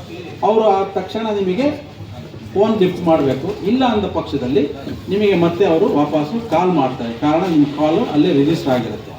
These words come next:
ಆ ರಿಜಿಸ್ಟರ್ ಆದ ತಕ್ಷ-, ತಕ್ಷಣ ನಿಮಗೆ ಫೋನ್ ಮಾಡ್ತಾರೆ, ನಿಮ್ಮ ಸಮಸ್ಯೆ ಏನು ಅಂತ ಅವ್ರು ಕೇಳ್ತಾರೆ.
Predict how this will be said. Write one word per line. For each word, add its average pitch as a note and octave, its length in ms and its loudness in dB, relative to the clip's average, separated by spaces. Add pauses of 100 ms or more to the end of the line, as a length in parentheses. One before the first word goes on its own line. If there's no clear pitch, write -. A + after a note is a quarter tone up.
(640)
ಆ G3 60 2
ರಿಜಿಸ್ಟರ್ A3 380 2
ಆದ G3+ 100 4
ತಕ್ಷ-, E3+ 420 -6
ತಕ್ಷಣ F3 320 -4
ನಿಮಗೆ F3 240 4
ಫೋನ್ F3 280 0
ಮಾಡ್ತಾರೆ, C#3 400 0 (480)
ನಿಮ್ಮ G3+ 160 4
ಸಮಸ್ಯೆ G#3+ 460 2
ಏನು E3+ 280 4
ಅಂತ C3 160 0
ಅವ್ರು E3+ 240 -4
ಕೇಳ್ತಾರೆ. C#3 380 -2